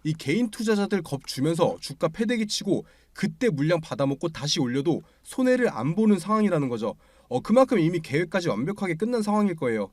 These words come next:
그리고 이거 크리스탈 신소재, 자, 대주주, 그러니까 이 대표죠, 대표. 이 대표 같은 경우에도 이번에 주가가 급등하니까, 자, 급등하니까 이때 매도했어요, 매도. 어, 이거 바로 밝힌 것도 아니고 거래소에 뒤늦게 밝혔어요. 이 그래핀,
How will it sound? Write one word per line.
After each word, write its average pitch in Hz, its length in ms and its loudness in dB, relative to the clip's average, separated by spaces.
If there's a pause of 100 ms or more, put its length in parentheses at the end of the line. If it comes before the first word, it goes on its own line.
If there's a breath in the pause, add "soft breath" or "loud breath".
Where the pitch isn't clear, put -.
(120)
그리고 208 340 0
이거 170 140 0
크리스탈 240 480 -2
신소재, 214 480 0 (100)
자, - 160 -8
대주주, 135 500 -4 (160)
그러니까 156 360 -2
이 113 60 -2
대표죠, 139 420 -4
대표. 110 380 -6 (460 soft breath)
이 147 80 -6
대표 160 380 -2
같은 220 280 2
경우에도 170 560 4
이번에 160 320 0
주가가 160 420 0
급등하니까, 165 800 0 (180)
자, - 120 -12
급등하니까 147 640 -2
이때 110 200 -4
매도했어요, 120 580 -2
매도. 104 340 -4 (320 soft breath)
어, 127 120 0
이거 156 140 0
바로 175 240 2
밝힌 156 320 0
것도 214 240 2
아니고 131 400 0
거래소에 160 460 0
뒤늦게 185 400 -2
밝혔어요. 123 640 -4 (340 loud breath)
이 143 80 -8
그래핀, 190 540 0